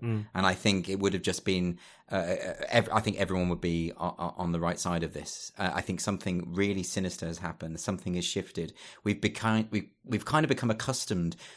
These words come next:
Speaker 2: to this creeping authoritarianism, and we're sort of letting it go. Either that's through hate speech laws, uh, or through this culture of offence by which anyone who feels, uh, affronted by anything, uh, is taken seriously,
Speaker 1: Mm.
Speaker 2: uh, when it comes to the potential for censorship. That is a,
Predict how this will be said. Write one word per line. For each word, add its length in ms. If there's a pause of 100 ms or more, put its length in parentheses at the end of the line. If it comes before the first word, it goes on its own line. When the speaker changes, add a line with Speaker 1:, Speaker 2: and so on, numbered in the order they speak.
(120)
Speaker 2:
to 160
this 160
creeping 420
authoritarianism, 1040
and 100
we're 80
sort 220
of 80
letting 280
it 180
go. 400 (240)
Either 240
that's 340
through 200
hate 280
speech 380
laws, 500 (300)
uh, 280
or 160
through 260
this 140
culture 440
of 80
offence 400
by 160
which 180
anyone 300
who 100
feels, 520
uh, 340
affronted 500
by 120
anything, 360 (380)
uh, 260
is 100
taken 360
seriously, 760
Speaker 1:
Mm. 300
Speaker 2:
uh, 160
when 120
it 120
comes 240
to 60
the 60
potential 360
for 60
censorship. 580
That 180
is 160
a, 60